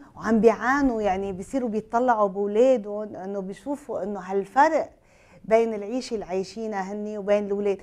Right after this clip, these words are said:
الأمراض اللي بيتنقلوها، يلي، يلي حتى بتصير إنه غياب، إهمال لذاتهم، إهمال لجسدهم، لمبادئهم. نطلع هون ومنشوف مثلًا إنه هون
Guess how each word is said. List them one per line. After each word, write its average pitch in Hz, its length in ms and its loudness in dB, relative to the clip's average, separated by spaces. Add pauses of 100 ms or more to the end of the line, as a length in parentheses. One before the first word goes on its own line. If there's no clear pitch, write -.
(140)
الأمراض 214 560 0
اللي 185 160 -4
بيتنقلوها، 185 1040 -2 (260)
يلي، 214 520 4
يلي 262 260 4
حتى 277 360 -4
بتصير 240 440 -2
إنه 220 200 -2
غياب، 233 460 2 (300)
إهمال 247 640 2
لذاتهم، 214 580 4 (300)
إهمال 233 400 -2
لجسدهم، 196 680 -4
لمبادئهم. 190 760 -4 (340)
نطلع 247 480 -2
هون 226 300 -4
ومنشوف 208 640 -12
مثلًا 180 340 -12 (360)
إنه 220 160 -2
هون 262 420 0